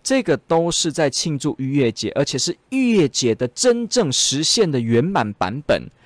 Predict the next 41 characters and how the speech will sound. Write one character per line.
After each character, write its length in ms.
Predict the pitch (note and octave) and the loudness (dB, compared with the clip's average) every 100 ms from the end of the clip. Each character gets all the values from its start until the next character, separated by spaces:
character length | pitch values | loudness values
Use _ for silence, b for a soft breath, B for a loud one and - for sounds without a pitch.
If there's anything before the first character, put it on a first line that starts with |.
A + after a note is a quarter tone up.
| b b - | b b -2
可 120 | E3 | 2
以 80 | D3 | 2
说 180 | - | 0
它 140 | C#3 D3 | -2 -2
是 140 | - - | -6 -4
逾 180 | A3+ G#3+ | -2 2
越 160 | F#3+ | 2
节 260 | C#3 B2+ B2 - | 2 0 0 2
二 140 | F3+ | 0
点 300 | - G#2 F#2+ | 2 -2 -2
零。 220 | F2+ F2 G#2 b | -6 -6 -10 b
为 100 | C4 | -4
什 140 | A#3 D3 | -2 0
么 140 | A2 | 0
呢？ 180 | A2+ A2+ B B | -2 -4 B B
因 140 | A#3+ C4 | 0 4
为 100 | B3 | 4
我 160 | E3+ | 4
们 120 | C#3+ | 4
知 120 | F3 A#3 | 0 0
道 160 | A#3 | -2
的 140 | D#3 C#3+ | 0 -2
逾 160 | E3+ | 0
越 120 | G#3+ | 2
节 140 | D#3 A#2+ | 2 2
这 100 | D3+ | -2
个 60 | |
Passover， 840 | C3 - C#3 - - D#3+ G3 B2+ - B B | -6 -4 -4 -4 -2 -4 -2 -4 -4 B B
它 140 | - | -4
本 300 | G#3+ - G#2 | 0 0 -2
身 240 | G#2+ E3 E3+ | -2 -2 -2
呢 80 | E3+ | -4
是 120 | D#3+ | -6
这 120 | D3+ | -4
个 180 | C#3 A#2 b b | -4 -4 b b
犹 260 | C3+ C3 C#3+ | -2 0 0
太 220 | - G3+ | -2 -4
人 160 | C3+ B2 | -4 -4
在 100 | F3+ | -6
埃 280 | - G#3 A3 | -4 -4 -4
及， 540 | - A2 G2+ A2+ D#3+ | -4 -6 -2 -2 -4